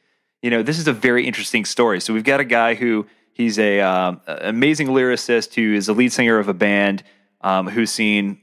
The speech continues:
like, the highest highs, the lowest lows, and everything in between. Um, got signed to a major label, and then that kind of fell through and kind of reinvented,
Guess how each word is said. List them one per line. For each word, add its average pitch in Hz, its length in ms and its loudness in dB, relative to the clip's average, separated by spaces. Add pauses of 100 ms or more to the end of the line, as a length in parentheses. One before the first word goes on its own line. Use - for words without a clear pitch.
like, 90 340 -4 (140)
the 110 100 0
highest 120 280 0
highs, 113 320 0
the 107 60 -8
lowest 110 320 0
lows, 101 500 0
and 110 80 0
everything 110 260 0
in 104 80 0
between. 98 560 -2 (320)
Um, 92 220 -2
got 104 220 0
signed 110 240 2
to 110 80 2
a 101 40 2
major 101 300 0
label, 147 720 0 (180)
and 110 100 -10
then 104 120 -2
that 131 200 -2
kind 139 160 0
of 127 80 -4
fell 135 240 0
through 120 720 -2
and 107 120 -10
kind 110 180 0
of 98 280 -4
reinvented, 117 960 0